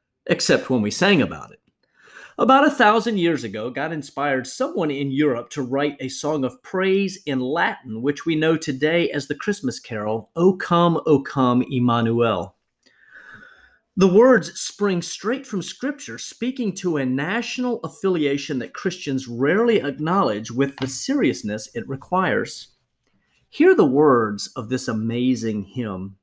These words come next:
O come, O come, Emmanuel, and ransom captive Israel that mourns in lonely exile here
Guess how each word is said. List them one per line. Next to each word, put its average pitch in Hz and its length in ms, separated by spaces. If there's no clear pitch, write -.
O 190 140
come, 240 480
O 170 140
come, 165 460
Emmanuel, 131 920
and 131 480
ransom 170 720
captive 135 800
Israel 110 840
that 151 280
mourns 196 600
in 151 240
lonely 143 800
exile 107 920
here 98 580